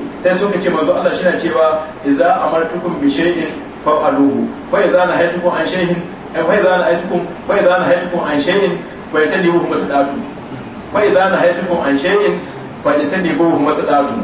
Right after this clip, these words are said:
Sai ce to shi wannan mastata'tum din nan, fajtanibu ka nisance shi ba haka yake ba hadisi. So sai hadisi kuma manzo Allah shi na cewa, "In azina ibnu ummi maktumin," idan Abdullahi ibn, ibn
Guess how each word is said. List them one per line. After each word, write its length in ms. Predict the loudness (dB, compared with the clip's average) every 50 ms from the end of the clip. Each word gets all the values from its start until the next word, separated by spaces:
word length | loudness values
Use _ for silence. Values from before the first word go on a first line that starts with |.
| -8 -8 -12 -4 -2
Sai 80 | -2 0
ce 100 | 0 0 -2
to 100 | 0 0
shi 140 | 0 0 0
wannan 320 | 0 0 2 2 0 0 -2 -8 -10 -12 -14 -14 -14 -14 -10 -4
mastata'tum 640 | 0 0 2 2 2 2 4 4 4 2 2 2 2
din 140 | 2 2 2
nan, 240 | 2 2 0 -2 -6 -8 -10 -12 -12 -14 -14 -8 -2
fajtanibu 460 | -2 0 2 2 2 2 2 0 0
ka 80 | 0 0
nisance 320 | 0 0 0 0 2 2
shi 160 | 2 0 2 0
ba 160 | 0 2 2
haka 80 | 0
yake 160 | 0 0 0 0
ba 160 | 2 2 0
hadisi. 320 | -2 -2 -4 -6 -6 -8 -10 -10 -10 -12 -12 -12 -12 -12 -12 -12 -12 -10 -10 -8 -8 -10 -12 -12 -14 -14 -14 -14 -14 -14 -14 -14 -14 -14 -12 -12 -12 -12 -12 -8 -4
So 80 | -2 0
sai 160 | 2 4 4
hadisi 400 | 4 4 2 2 0 0 0 0 0 0
kuma 400 | 2 2 4 4 4 2 0 -2 -6 -10 -4
manzo 220 | -2 0 0 2 2 2
Allah 160 | 4 4 2 2
shi 100 | 2 2
na 120 | 0 0
cewa, 560 | 0 0 2 4 4 4 4 4 2 2 -2 -6 -10 -14 -14 -14 -16 -16 -8 -4
"In 220 | -2 -2 0 0 0
azina 320 | 0 0 0 0 0 0 0
ibnu 320 | 0 -2 -2 -2 -2 0 0
ummi 220 | 0 0 0 0 0
maktumin," 580 | 0 0 -2 -2 -4 -4 -4 -2 -2 -2 -2 -4 -6 -10 -14 -14 -14 -10 -2 -2
idan 380 | 0 2 2 2 2 2 2 2
Abdullahi 580 | 0 0 0 0 0 2 2 4 4 4 2 0 -2
ibn, 120 | -4 -2 -2 -4 -4 -6 -6 -4
ibn 160 | -2 -2 0